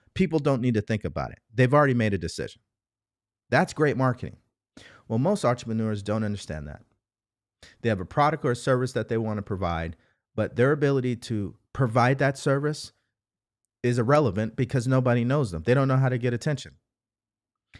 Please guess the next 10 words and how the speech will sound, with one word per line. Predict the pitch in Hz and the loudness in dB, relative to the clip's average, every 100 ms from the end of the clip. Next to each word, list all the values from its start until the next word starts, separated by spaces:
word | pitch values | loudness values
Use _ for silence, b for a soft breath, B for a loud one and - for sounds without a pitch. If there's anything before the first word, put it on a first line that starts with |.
| B - | B -2
And | 139 | 0
to | 147 | 0
get | 127 196 123 | 2 2 0
attention, | 131 208 214 151 | -2 -2 -2 -2
again, | 123 143 226 151 165 | -2 2 2 2 -2
why | 98 107 | -2 -2
is | 110 | 0
it | 135 | -2
so | 143 147 | -2 -2
hard? | 185 226 | 0 -2